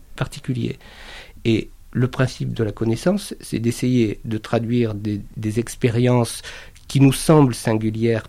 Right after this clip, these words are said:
et pertinentes et qui apportent à l'autre, à tous, à tout le monde, qui apportent quelque chose de plus, de la même manière que quand vous êtes dans un travail de thèse, vous essayez sur un petit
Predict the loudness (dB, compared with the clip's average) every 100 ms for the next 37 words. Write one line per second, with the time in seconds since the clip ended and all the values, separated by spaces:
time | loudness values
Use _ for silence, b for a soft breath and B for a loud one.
0 | -6 -4 -4 -6 -2 0 0 -2 -6 0
1 | 0 2 0 -2 -4 -14 -20 -20 -6 -2
2 | 0 -2 -2 -10 -4 -4 -4 -6 -16 -16
3 | -12 -8 -2 0 -2 B B B -4 -2
4 | 2 0 0 -14 b b -10 -4 -2 0
5 | 2 4 2 0 2 0 0 -10 -20 -20
6 | -10 -4 0 4 6 6 2 0 0 -2
7 | -6 -4 -4 -4 -6 -4 -4 -4 -6 -6
8 | -4 -6 -4 0 2 2 0 -4 -2 -2
9 | -2 -2 2 2 0 -6 -8 -10 -6 -2
10 | -2 -4 -4 -2 -2 -6 -8